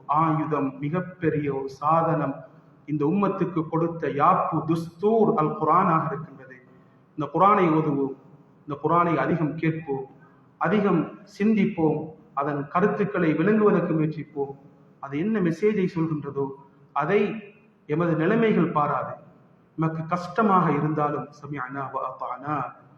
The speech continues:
அல்லாஹ் சொல்லிவிட்டான், அதற்கு நான் கட்டுப்பட தயார். யார் விரும்பினாலும் சரி, விரும்பாவிட்டாலும் சரி, குர்ஆனுடைய வசனம் வந்து விட்டது, அல்லாஹ்வுடைய கட்டளை வந்து விட்டது, அதை நான் எந்த சந்தர்ப்பத்திலும் விடமாட்டேன்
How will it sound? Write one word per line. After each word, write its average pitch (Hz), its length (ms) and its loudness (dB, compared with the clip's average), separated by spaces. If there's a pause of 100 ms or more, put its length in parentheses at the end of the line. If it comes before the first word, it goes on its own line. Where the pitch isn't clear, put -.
(280)
அல்லாஹ் 143 280 -4
சொல்லிவிட்டான், 143 800 -4 (240)
அதற்கு 139 340 -8
நான் 139 200 -6
கட்டுப்பட 156 520 -4
தயார். 139 800 -2 (160)
யார் 165 280 0
விரும்பினாலும் 147 680 -2
சரி, 160 440 0 (140)
விரும்பாவிட்டாலும் 156 840 2
சரி, 165 360 0 (400)
குர்ஆனுடைய 160 500 2
வசனம் 147 340 -2
வந்து 143 200 -6
விட்டது, 135 520 -10
அல்லாஹ்வுடைய 165 400 -4
கட்டளை 151 440 -4
வந்து 135 240 -6
விட்டது, 131 440 -14 (400)
அதை 160 320 0
நான் 202 480 0 (540)
எந்த 190 280 0
சந்தர்ப்பத்திலும் 170 800 -2
விடமாட்டேன் 160 1040 0